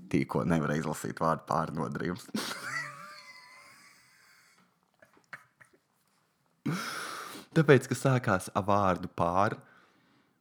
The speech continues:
un es domāju, tā kā pārraide vai tā kā pāriet vai vēl kaut kas, bet ir pārinodarījums. Ehm, nu, ap šo brīdi mēs, labi, vēl vienu pantiņu, tur īsie vārdi. Vēl jau nav sacīts, vai liktenis tev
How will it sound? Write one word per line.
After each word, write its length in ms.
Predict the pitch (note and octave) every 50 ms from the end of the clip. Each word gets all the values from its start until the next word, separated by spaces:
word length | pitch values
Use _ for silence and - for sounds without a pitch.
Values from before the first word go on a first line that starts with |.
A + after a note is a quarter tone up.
| _ _ _ _ -
un 140 | - G#2 G2+
es 60 | F#2+ F#2+
domāju, 320 | G2+ G#2 G#2+ F2 F2+ -
tā 60 | - F2
kā 160 | - E2+ E2 E2 E2+ - - _ -
pārraide 680 | F2 E2+ E2 E2+ F2 F2+ F2 E2+ F2 E2+ F2 F2 E2+
vai 140 | E2 E2 D#2+ E2
tā 160 | - D2+ D2
kā 320 | - - D2+ D2+ D#2+ D#2+ - - -
pāriet 560 | E2+ E2+ E2+ E2+ E2+ F#2 F#2+ F2 F2 - -
vai 80 | E2 D#2+
vēl 200 | E2 F2+ F2+ F#2 -
kaut 160 | - E2 D2+ -
kas, 160 | C2+ F2 D#2+ D#2+
bet 200 | E2 - - D#2+
ir 140 | D#2+ E2 - - _ _ _ _ _ _ - - - - - - - - - - - - - - - - -
pārinodarījums. 880 | G#2+ G#2 G#2 G2 F#2+ G2+ G2+ F#2+ F#2 F2 E2+ F2+ F2 E2 E2+ - - - -
Ehm, 320 | - A#2 A#2 A#2 A#2 A#2+ A#2+
nu, 140 | C#3 D3+ D3+ C3+ -
ap 160 | G#2 - -
šo 160 | - A#2+ G#2+ G#2
brīdi 280 | G#2 A2+ G#2 F#2+ G2
mēs, 160 | F2+ - - - - - -
labi, 260 | A2 G2+ F2 E2+ F2+
vēl 160 | F2+ F2 E2+ F2
vienu 140 | E2 E2+ -
pantiņu, 380 | E2 D#2+ E2 F2+ F2+ E2+ E2 D#2+
tur 120 | D#2+ F2 F2
īsie 260 | E2+ - - D#2 D#2
vārdi. 380 | E2+ E2+ D#2+ D#2+ D#2 D#2 - - - - - - - _ -
Vēl 220 | G#2 D#3+ G3 G#3 F#3
jau 80 | D3+ C3
nav 200 | A#2 A#2 A2+ A2+ A2
sacīts, 640 | - - - A#2 B2 - - F#2 C#2+ C2+ - - - - - - _ _ _ _ _ _ _ _ _ _ _ _ - G2+
vai 100 | G2+ G2
liktenis 560 | F#2+ G2+ G#2+ A#2+ - - - F#2 F2 E2+ - -
tev 260 | A2 A2 A2 F2 D#2